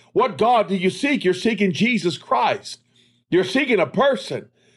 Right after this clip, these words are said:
You're trying to find a person. It's Jesus Christ. He's not lost. You're lost. He's not lost. You are. And yet he's close enough that he can easily be found if you'll seek him.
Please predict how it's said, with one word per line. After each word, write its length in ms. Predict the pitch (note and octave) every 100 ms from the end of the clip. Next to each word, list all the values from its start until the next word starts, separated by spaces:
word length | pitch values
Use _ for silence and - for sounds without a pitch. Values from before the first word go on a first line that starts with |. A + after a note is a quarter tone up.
| -
You're 120 | E3
trying 320 | D#3+ B3+ E4
to 80 | B3
find 260 | B3 A#3+ F#3+
a 60 |
person. 560 | - - D#4 C4 - D#3+
It's 100 | C#3
Jesus 480 | - C4 B3 D#3+ C3
Christ. 800 | - C4 G3 B2 - - - _ _ _ _ _
He's 200 | E3+ G3
not 280 | F3+ E3 A#2+
lost. 560 | C3 D3+ G3+ C#4+ - A3
You're 160 | F#4
lost. 680 | A#2+ F2 - - - - _ _ _ -
He's 240 | F#3+ D4
not 240 | F#3 D3 B2
lost. 480 | D#3+ A3 C#4+ -
You 200 | B3 D#4+ C4
are. 320 | G2+ - - _ _ _ _ _ -
And 180 | G#2+
yet 160 | A#2+ E3+
he's 300 | E3 B2+ - - _ _ _ - B1 -
close 460 | - F#3 C4 -
enough 380 | F#3 E3+ C4+ G3+
that 100 | F#3+
he 100 | D#3+
can 120 | D#3+
easily 360 | D#3+ B3 F#3 D3
be 140 | C3
found 460 | B2 - G3+ A#3 C#3
if 100 | A#2+
you'll 120 | C3
seek 340 | B2+ - - -
him. 220 | -